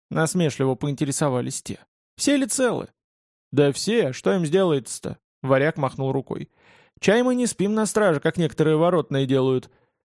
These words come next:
«Да ладно тебе заедаться», добродушно усмехнулись стражи. «Говорят, и вправду поход скоро».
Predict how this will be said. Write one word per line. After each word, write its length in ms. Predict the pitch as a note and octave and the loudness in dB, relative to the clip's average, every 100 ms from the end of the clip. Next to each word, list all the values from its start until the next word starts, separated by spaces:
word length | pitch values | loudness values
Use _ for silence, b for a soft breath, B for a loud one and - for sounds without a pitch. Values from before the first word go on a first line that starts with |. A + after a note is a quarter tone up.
| _ _ _ - | _ _ _ -4
«Да 180 | C3 | 0
ладно 260 | E3 G#3 G#3+ | 2 4 2
тебе 280 | - F#3 F#3+ | 0 2 2
заедаться», 760 | D#3+ F#3+ F3+ F3+ C3 - - _ - | 4 2 4 2 0 -8 -12 _ -8
добродушно 600 | C3 C3 D#3+ D#3 C3 C3+ | -2 2 2 2 -2 -4
усмехнулись 560 | B2 D3+ D3 C3+ B2 | -4 -4 -2 -2 -2
стражи. 480 | - - C#3 B2+ - _ _ _ _ - | -4 -2 -2 -2 -8 _ _ _ _ -2
«Говорят, 380 | C3+ D#3 A#3+ | 2 2 2
и 40 | G#3+ | -2
вправду 380 | - A#3+ A#3+ G#3+ | 0 0 0 0
поход 340 | F#3+ G#3 C4+ | 0 0 -4
скоро». 360 | - - - | -2 -4 -4